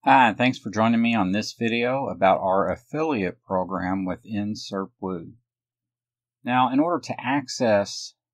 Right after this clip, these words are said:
our affiliate panel, just come up to the cog here and select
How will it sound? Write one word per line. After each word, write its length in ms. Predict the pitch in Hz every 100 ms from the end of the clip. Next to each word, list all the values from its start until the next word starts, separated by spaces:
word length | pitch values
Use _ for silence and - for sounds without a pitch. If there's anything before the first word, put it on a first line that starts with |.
| _ -
our 200 | 87 101
affiliate 420 | - 117 98 - _
panel, 460 | 170 170 90 98 - _ _ _ _ _ _ _ _ _ _
just 180 | 127 -
come 180 | 160
up 180 | 160 131 -
to 220 | 135 131
the 340 | 113 117 113 - -
cog 440 | 120 120 113 107 85 -
here 360 | 92 85 117 151 _ _ _ _ _ _ _ _ _ _ _ _ _ _ _ _ _ _
and 360 | 120 110 110 104
select 540 | - 113 98 92 104